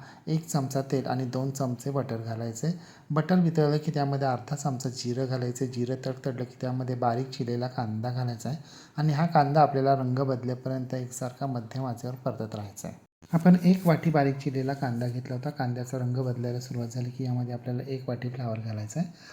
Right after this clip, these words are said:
आणि हा फ्लावर आपल्याला मोठ्या आचेवर दोन मिनटं एकसारखा परतत राहायचा आहे, म्हणजे त्याचा कच्चा उग्र दर्प उडून जाईल. आता यामध्ये अर्धी वाटी बारीक चिरलेलं गाजर, अर्धी वाटी मटार, पाव वाटी बारीक चिरलेली ढोबळी मिरची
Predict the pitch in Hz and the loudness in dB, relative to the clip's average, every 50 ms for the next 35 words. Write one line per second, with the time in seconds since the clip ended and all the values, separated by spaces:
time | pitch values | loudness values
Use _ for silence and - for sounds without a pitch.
0 | - - - 151 156 160 156 147 170 180 175 170 151 147 151 151 147 135 - 139 | -20 -10 -4 -2 0 0 2 2 2 2 2 2 2 4 4 4 2 2 0 0
1 | 139 143 147 139 131 127 - - 151 147 131 - 139 139 131 123 131 127 127 123 | 0 0 0 0 -2 -4 -4 -2 -2 -2 -2 -2 -4 -4 -4 -2 -2 -2 0 0
2 | 131 135 131 123 123 127 123 127 - 123 123 - - - 123 - - - 131 - | -2 -2 -2 -4 -4 -4 -4 -4 -4 -6 -8 -10 -10 -10 -10 -8 -8 -10 -8 -6
3 | 131 117 - 120 117 123 123 131 143 143 127 113 117 - - - - - - - | -8 -6 -6 -6 -6 -6 -4 -6 -4 -4 -4 -6 -6 -8 -12 -16 -20 -20 -20 -12
4 | _ - 143 139 147 143 139 135 - 147 139 - 143 131 - - - - 151 139 | _ -4 -4 -2 -2 -2 -2 -2 -2 -4 -4 -4 -4 -6 -6 -10 -8 -4 -2 -2
5 | 123 113 113 120 120 117 120 110 110 - 139 127 107 110 110 110 107 107 107 - | -2 -2 -4 -4 -4 -4 -4 -6 -4 -2 -2 -2 -2 -2 -4 -4 -4 -6 -8 -12
6 | _ _ _ _ _ - - 170 175 170 202 196 190 196 185 190 185 170 160 156 | _ _ _ _ _ 0 4 4 6 8 8 10 10 10 10 12 12 10 10 10
7 | 180 180 170 165 170 170 156 151 147 156 160 165 - 156 135 139 135 127 131 127 | 10 10 10 8 6 6 6 6 6 6 4 2 0 -2 0 0 0 0 0 0
8 | 131 127 123 139 147 - - 135 117 - 135 131 127 127 131 127 123 123 120 131 | 0 2 2 2 2 2 0 -2 -2 -2 -2 -2 -2 -2 -2 -4 -4 -4 -2 0
9 | 139 147 147 - 139 131 123 127 127 123 127 131 127 127 120 120 135 139 - - | 0 0 0 2 2 2 2 2 0 0 0 0 2 2 4 4 2 0 -2 -4
10 | - 131 120 123 120 120 120 123 120 117 - 127 123 120 135 143 151 147 - - | -6 -4 -2 -2 -2 -2 -2 -2 -2 0 0 0 0 2 2 0 0 -2 -2 -2
11 | 120 120 | -2 -2